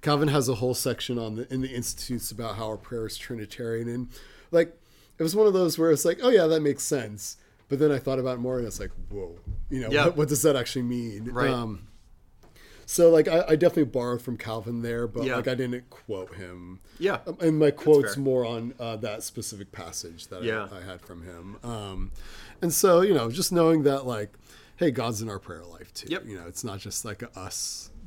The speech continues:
Speaker 1: being alone sort of thing.
Speaker 2: Totally. And for, for people that worship at Liberty Collingswood, a little peek behind the scenes is that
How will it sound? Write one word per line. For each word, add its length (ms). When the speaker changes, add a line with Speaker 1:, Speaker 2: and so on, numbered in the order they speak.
Speaker 1:
being 180
alone 320
sort 220
of 60
thing. 320
Speaker 2:
Totally. 380
And 240
for, 440
for 200
people 320
that 180
worship 400
at 60
Liberty 300
Collingswood, 920
a 40
little 240
peek 240
behind 280
the 60
scenes 580
is 200
that 340